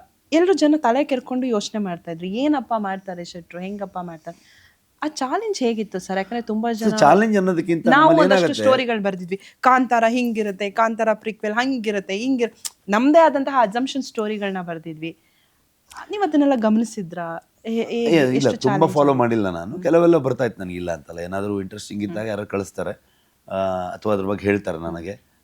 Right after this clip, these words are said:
Speaker 2: ಹಿಂಗ್ ಬರ್ತಿದೆ ಅನ್ನೋದಿದ್ರೆ. ಇಲ್ಲಾಂದ್ರೆ, ಆ, ಜಾಸ್ತಿ ಇನ್ಫಾರ್ಮ್ ಮಾಡಕ್ ಹೋಗಲ್ಲ, because ನಾವು ಕೆಲ್ಸದಲ್ಲಿ ಇದ್ದಾಗ ಹೋಗಿರ್ತಿದ್ವಿ. ತುಂಬಾ ಏನ್ ಫಾಲೋನು ಮಾಡ್ತಾ ಇರ್ಲಿಲ್ಲ.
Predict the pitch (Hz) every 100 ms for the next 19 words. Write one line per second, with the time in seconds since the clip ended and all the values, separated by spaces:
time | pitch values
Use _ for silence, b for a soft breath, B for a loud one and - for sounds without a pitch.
0 | _ 98 92 87 95 90 82 76 78 71
1 | 87 - 113 120 135 139 170 175 - -
2 | - 120 120 113 107 123 - 139 113 127
3 | 120 123 117 110 90 107 98 101 95 92
4 | 110 104 95 98 92 92 87 82 87 -
5 | b b b _ 131 147 139 117 110 127
6 | 120 98 95 92 85 82 85